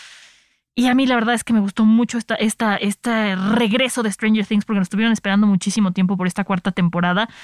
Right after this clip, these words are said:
Lo que sí debo confesar es que grité. Sí me dio miedo, no me acuerdo en qué momento, pero la estaba viendo <laughs> y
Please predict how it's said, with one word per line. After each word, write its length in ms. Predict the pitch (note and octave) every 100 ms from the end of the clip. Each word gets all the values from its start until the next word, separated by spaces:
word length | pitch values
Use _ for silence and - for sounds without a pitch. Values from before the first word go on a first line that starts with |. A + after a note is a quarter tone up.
| - -
Lo 300 | B3 A#3+ A#3
que 100 | B3
sí 180 | D4 D4
debo 220 | C4+ C4+
confesar 540 | A3 F#3+ F#3 G3+ G3 -
es 360 | G#3 G#3 - - -
que 240 | B3 A3 - _ _
grité. 460 | F#3+ D4 A3+ D4+ G3 - _ _
Sí 220 | - F4
me 140 | D4
dio 120 | B3+ A3
miedo, 380 | G#3+ G#3+ A3+ A#3+
no 160 | A#3
me 80 | C4
acuerdo 200 | A3 G#3
en 80 | G3+
qué 60 | G3+
momento, 420 | G3 G3 G3 A3+
pero 140 | G#3+
la 80 | G#3+
estaba 260 | - B3 A#3+
viendo 400 | A3 A3 G#3+ A#3
<laughs> 160 | -
y 40 | F4